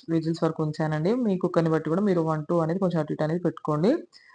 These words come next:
So, తర్వాత ఆవిరిపోయిన తర్వాత చూపిస్తున్నాను. చూడండి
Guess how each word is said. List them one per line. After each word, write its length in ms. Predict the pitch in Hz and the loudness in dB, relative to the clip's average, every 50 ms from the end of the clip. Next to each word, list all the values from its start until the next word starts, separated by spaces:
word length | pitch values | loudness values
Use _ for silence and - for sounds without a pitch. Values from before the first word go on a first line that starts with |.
| _ _ _ | _ _ _
So, 120 | _ - 175 | _ -14 -8
తర్వాత 300 | 175 185 180 175 175 175 180 | -4 0 2 2 2 4 6
ఆవిరిపోయిన 460 | 175 170 165 165 165 165 170 165 165 | 6 6 6 4 4 2 0 0 0
తర్వాత 220 | 165 165 165 165 | 0 0 0 -2
చూపిస్తున్నాను. 600 | - - 151 - 160 156 156 - 165 156 156 180 214 | -2 -6 -4 -2 -2 -4 -4 -4 -4 -4 -2 -2 -2
చూడండి 400 | 220 - 175 160 160 156 165 190 | -2 0 0 0 0 0 0 0